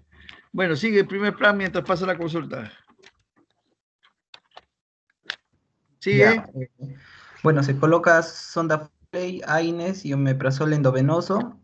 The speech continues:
Speaker 2: a la radiografía vertebral cervical. Bueno, se indica una radiografía vertebral cervical y una resonancia magnética también. Eh, luego, y tomografía, wow. Para,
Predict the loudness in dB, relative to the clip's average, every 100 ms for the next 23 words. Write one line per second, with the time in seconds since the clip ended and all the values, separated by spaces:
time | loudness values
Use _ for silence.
0 | -2 0 2 2 0 -2 -2 -2 -2 0
1 | 0 0 -4 -2 0 0 -2 -4 -6 -8
2 | -6 -4 -2 2 4 4 2 2 0 0
3 | 2 0 -2 -4 -4 -2 -2 -2 -6 -4
4 | -2 -2 -4 -4 0 0 0 0 0 0
5 | -2 -4 -4 -4 -4 -6 -6 -4 -4 -6
6 | -8 -10 -8 -4 0 0 0 -4 -12 -20
7 | -20 -20 _ _ -2 0 2 4 2 0
8 | -2 -2 0 0 0 0 0 0 -2 -2
9 | -6 -10 _ -6 -4 -4 -6 -8 _ _
10 | -14 -12 -12 -2 2 4 4 2 0 -4